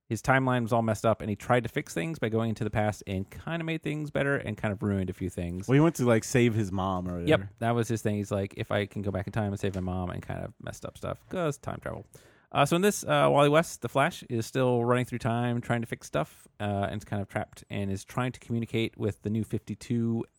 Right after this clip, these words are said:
Speaker 1: uh, heroes.
Speaker 2: Yeah, he's trying to tell them, like, "Hey, you remember, like, our comics used to be good? Like,
Speaker 1: Yep. <laughs>
Speaker 2: like
Speaker 1: We were popular and we were
Speaker 2: Right.
Speaker 1: cool characters.
Speaker 2: Remember when we knew each other and,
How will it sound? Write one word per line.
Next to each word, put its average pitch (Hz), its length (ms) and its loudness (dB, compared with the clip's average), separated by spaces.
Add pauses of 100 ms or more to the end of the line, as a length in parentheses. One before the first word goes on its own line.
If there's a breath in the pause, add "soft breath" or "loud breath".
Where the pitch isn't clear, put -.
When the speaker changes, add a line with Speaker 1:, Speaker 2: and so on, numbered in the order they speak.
(640)
Speaker 1:
uh, 98 260 0
heroes. 180 680 0
Speaker 2:
Yeah, 135 160 6
he's 113 100 4
trying 120 200 6
to - 40 -2
tell 123 180 8
them, 113 140 4
like, 104 180 4
"Hey, 175 220 6
you 156 140 6
remember, 165 320 6
like, 143 240 6
our 131 100 6
comics 143 420 4
used 135 140 -2
to 123 80 -6
be 117 100 2
good? 131 360 8
Like, 120 160 8
Speaker 1:
Yep. 156 640 6
<laughs> - 20 -
Speaker 2:
like 135 260 12 (720)
Speaker 1:
We - 160 12
were 170 120 12
popular 165 680 8
and 139 160 4
we 135 80 6
were 143 60 10
Speaker 2:
Right. 139 200 12
Speaker 1:
cool 151 340 4
characters. 143 340 4
Speaker 2:
Remember 170 220 12
when 165 120 12
we 156 120 12
knew 135 200 10
each 147 180 10
other 143 340 12
and, 135 80 10